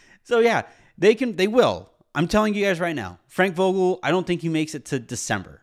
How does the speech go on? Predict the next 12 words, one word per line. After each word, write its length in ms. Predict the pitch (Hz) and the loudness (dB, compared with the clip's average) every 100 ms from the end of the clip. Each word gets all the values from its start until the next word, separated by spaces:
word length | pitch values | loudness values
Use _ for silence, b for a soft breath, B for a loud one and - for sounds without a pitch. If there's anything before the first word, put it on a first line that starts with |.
| - | -6
I 80 | 120 | -4
don't 160 | 147 | -2
think 120 | 156 | -4
he 80 | 156 | -2
may-, 160 | 147 147 | -2 -2
well, 160 | 165 | -4
maybe 360 | 160 185 208 202 | -2 -2 -2 -2
not 240 | 175 170 | -4 -6
to 80 | - | -8
December, 400 | 135 - 135 120 | -10 -6 -6 -4
but 180 | 110 120 | -4 -2
I, 220 | 127 147 | -2 -4